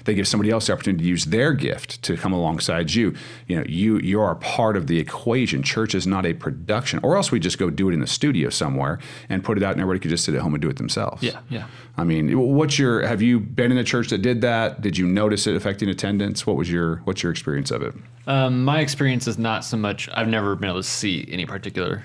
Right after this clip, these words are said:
Speaker 2: attendance trend. Um, but I do, so when my wife and I first got settled in Boise for my last year of college, um, we kind of had decided to plug into, um,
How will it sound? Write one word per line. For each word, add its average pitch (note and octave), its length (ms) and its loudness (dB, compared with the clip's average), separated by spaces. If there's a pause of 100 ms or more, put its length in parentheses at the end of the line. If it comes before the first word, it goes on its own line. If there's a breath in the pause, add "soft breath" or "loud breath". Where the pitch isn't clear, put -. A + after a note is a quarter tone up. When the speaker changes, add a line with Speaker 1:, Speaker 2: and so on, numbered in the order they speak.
Speaker 2:
attendance G#2 600 -8
trend. F#2 520 -4 (160)
Um, G1+ 380 -8 (760 loud breath)
but A#2 220 2
I G#2+ 100 4
do, B2 540 0
so G#2 440 0 (640 loud breath)
when A2 380 0
my G2+ 140 0
wife G#2+ 240 2
and G2+ 60 0
I G2 160 -2 (280)
first - 440 -2 (100)
got F2+ 180 -2
settled G2+ 260 0
in F#2+ 160 -2
Boise F#2 600 0 (140)
for - 180 -10
my F#2+ 160 0
last F#2 300 0
year G2+ 60 -4
of - 100 -8
college, G2+ 500 0 (420 loud breath)
um, F2+ 420 -4 (220)
we A#2 100 -4
kind A2+ 220 -2
of G2+ 220 -4 (920)
had G#2+ 220 -4
decided G2 440 -2
to - 80 -6
plug G2+ 280 -2
into, F#2 640 -2
um, - 480 -6